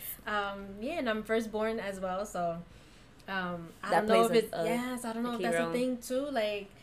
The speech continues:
Speaker 1: being firstborn, you always wanna make sure you take care of things, and especially, mm, if you're a girl too, being
Speaker 2: Mm-hmm,
Speaker 1: firstborn,
Speaker 2: right.
Speaker 1: you're always, like, stereotypically, you're gonna take care of things and make sure everything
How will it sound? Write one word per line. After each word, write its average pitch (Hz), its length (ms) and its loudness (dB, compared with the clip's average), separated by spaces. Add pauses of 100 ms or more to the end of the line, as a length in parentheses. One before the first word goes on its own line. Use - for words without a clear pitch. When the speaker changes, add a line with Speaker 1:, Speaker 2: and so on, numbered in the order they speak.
(300)
Speaker 1:
being 220 260 2
firstborn, 208 560 -2
you 202 100 -2
always 196 340 -6
wanna 190 280 -6
make 180 240 -4
sure 202 160 -10
you 196 140 -10
take 185 200 -10
care 208 220 -2
of 202 80 -6
things, 196 320 -8
and 170 180 -10
especially, 180 480 -8 (800)
mm, 247 240 -2 (140)
if 233 160 2
you're 214 140 6
a 208 60 2
girl 226 280 8
too, 254 260 4
being 233 300 0
Speaker 2:
Mm-hmm, 208 100 2
Speaker 1:
firstborn, 262 200 6 (180)
Speaker 2:
right. 262 180 8
Speaker 1:
you're 254 200 6
always, 240 360 0
like, 208 360 2
stereotypically, 214 1120 -4
you're 202 100 -2
gonna 190 160 -6 (180)
take 208 220 -8
care 190 140 -6
of 180 60 -10
things 185 220 -8
and 175 100 -8
make 175 180 -8
sure 175 180 -10
everything 165 460 -10